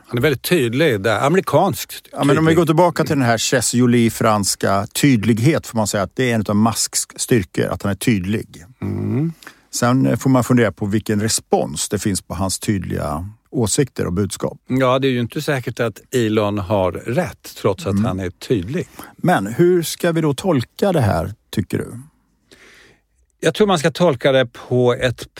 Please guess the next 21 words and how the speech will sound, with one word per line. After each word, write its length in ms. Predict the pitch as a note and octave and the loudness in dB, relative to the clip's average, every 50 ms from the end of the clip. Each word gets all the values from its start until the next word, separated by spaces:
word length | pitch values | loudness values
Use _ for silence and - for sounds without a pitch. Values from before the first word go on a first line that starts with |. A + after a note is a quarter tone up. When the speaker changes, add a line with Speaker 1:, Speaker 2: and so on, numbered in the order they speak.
| - - | -2 2
Speaker 1:
par, 680 | C3 C#3 B2+ G#2+ F#2+ F#2+ G2 G#2 A2 A2+ C#3 E3 D3+ - - _ _ _ _ | 4 4 6 6 4 2 2 2 0 2 0 0 -2 -4 -8 _ _ _ _
möjligen 720 | - A#2 B2 C#3 C#3+ B2 A2 G#2 G#2+ G2+ G#2+ G#2+ G#2+ G2+ | -2 0 0 2 2 2 2 0 0 0 0 0 -2 -4
tre 600 | - - - A2+ G2+ G2 F#2 F2+ F2+ F2+ F#2 G2+ - - _ _ _ - | -6 -10 -6 -4 -2 -2 -2 -2 -2 -2 -2 -4 -6 -8 _ _ _ -8
olika 720 | - A#2+ G#2+ G2 F#2+ F#2+ F#2+ G2+ F#2+ - - - F#2+ F#2 F2+ | -6 -4 -4 -4 -4 -4 -4 -6 -6 -8 -8 -8 -8 -6 -6
sätt. 920 | - - - - - D3 B2 E2+ - - _ _ _ _ - - - - _ _ - - - - _ _ - | -10 -12 -12 -6 -4 -4 -4 -4 -6 -12 _ _ _ _ -20 -20 -20 -20 _ _ -20 -20 -20 -20 _ _ -6
För 120 | - - D3 | 0 0 2
det 60 | D3+ | 4
första 320 | - G3 D#3+ - - G3 | 4 2 4 4 2 2
så 100 | E3 - | 4 4
är 60 | G3+ | 4
det 60 | F3+ E3 | 4 2
inte 220 | C#3+ A#2 - A#2+ | 0 -2 -4 -6
så 80 | A#2+ B2 | -6 -4
konstigt 400 | - D3 B2+ G2 - - A#2+ G#2+ | -2 -2 -2 -2 -4 -4 -4 -4
att 120 | A2 G2+ | -4 -4
när 120 | G#2+ A2+ | -4 -4
vi 180 | G#2+ A2 A2+ A2+ | -2 -2 -2 -2
människor 400 | A#2 B2+ B2 G#2 G2+ G2 - A2 | -2 -2 -2 -2 -4 -4 -4 -2
möter 380 | G#2+ G#2+ A2 G2 F#2+ - - A2 | -2 -2 -2 -4 -4 -6 -6 -4
någonting 560 | G#2+ G#2+ G#2 G#2 - - A#2 A#2 B2 C#3 D3 | -2 -2 -4 -4 -4 -4 -2 0 0 0 0
nytt 600 | C#3 G#2 F2+ - - _ _ _ - - - | -2 -2 -4 -8 -16 _ _ _ -12 -12 -12